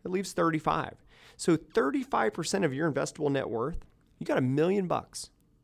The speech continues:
The most you should have in the roof of the fiscal house, which is basically anything that can go up or down due to forces outside of your control, I E the stock market. Okay? If you have more than thirty-five percent of it, you're overallocated. Okay?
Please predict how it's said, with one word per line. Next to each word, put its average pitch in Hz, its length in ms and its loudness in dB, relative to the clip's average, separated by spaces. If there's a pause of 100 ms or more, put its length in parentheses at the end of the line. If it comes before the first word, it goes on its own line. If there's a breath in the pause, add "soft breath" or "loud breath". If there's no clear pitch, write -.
(380)
The 151 80 2
most 202 400 4
you 196 80 -2
should 180 200 -4
have 131 300 2
in 151 80 -2
the 110 80 0
roof 117 200 0
of 147 60 -6
the 117 60 -6
fiscal 110 320 -4
house, 101 360 -2
which 101 180 -6
is 92 140 -6
basically 113 720 -2
anything 131 360 -2
that 101 120 -12
can 101 100 -8
go 92 120 -2
up 104 120 -2
or 151 80 0
down 120 260 -2
due 110 100 -4
to 101 80 -8
forces 101 400 -6
outside 98 320 -4
of 95 60 -6
your 98 120 -4
control, 90 400 -12 (100)
I 98 180 -4
E 107 240 -6
the 110 80 -8
stock 87 320 -8
market. 76 300 -16 (1160 loud breath)
Okay? 85 240 -12 (400 soft breath)
If 110 80 -6
you 131 80 6
have 127 100 2
more 117 300 4
than 175 100 0
thirty-five 160 380 0
percent 180 180 -2
of 180 80 0
it, 123 40 0
you're 120 260 2
overallocated. 98 580 -2 (800)
Okay? 92 200 -12